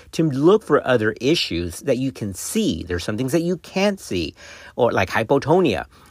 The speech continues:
But right now, the take-home message is, if it's breech, highly likely to be a chance event, but it doesn't mean you stop looking to explain for other factors. Take a look at where the placenta is. Make sure the amniotic fluid is normal.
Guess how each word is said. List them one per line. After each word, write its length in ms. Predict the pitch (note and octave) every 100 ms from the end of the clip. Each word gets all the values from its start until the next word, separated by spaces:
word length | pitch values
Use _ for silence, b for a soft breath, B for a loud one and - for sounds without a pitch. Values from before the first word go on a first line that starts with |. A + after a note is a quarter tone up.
| -
But 320 | A2+ G3 C#3+ -
right 320 | B2+ D3 F3
now, 480 | E3 F3 D3 G#2 A2
the 220 | B2+ B2
take-home 540 | G#2+ - E3+ - F3+ D#3+
message 420 | E3+ - G#2+ F#2+
is, 340 | G#2 G2+ F#2+ - B B
if 160 | C3 -
it's 160 | F#2
breech, 680 | - G#2 B2+ E3+ A3 - - - _
highly 520 | - - C#3+ D3+ E3
likely 360 | D3+ C#3+ D#3 D3
to 80 | B2+
be 160 | B2+
a 60 | A#2+
chance 340 | - C#3 B2+
event, 340 | B2 D3+ F3 - B B
but 80 | D3+
it 100 | D3+
doesn't 380 | E3+ F#3 G3+ E3
mean 280 | D#3 D#3
you 120 | C#3+ G#2+
stop 320 | - D3 C3+
looking 360 | B2+ C#3+ D#3+ B2+
to 120 | -
explain 500 | B2+ - - F#2 F2+
for 160 | G2+ -
other 180 | F#2+ A2
factors. 640 | - C#3 D3 - B2 A#2+ b b -
Take 240 | A2+ G2+
a 40 |
look 160 | G#2+ A2+
at 80 | C#3
where 160 | B2
the 80 | C3
placenta 440 | - C#3 D#3 D#3 B2+
is. 240 | E2 F2
Make 120 | E2+
sure 160 | E2+ G#2+
the 140 | A2
amniotic 440 | A#2 C3 C3 C3+ -
fluid 380 | C#3 D3+ D#3
is 140 | A#2+ G2
normal. 400 | G#2 E2+ D2+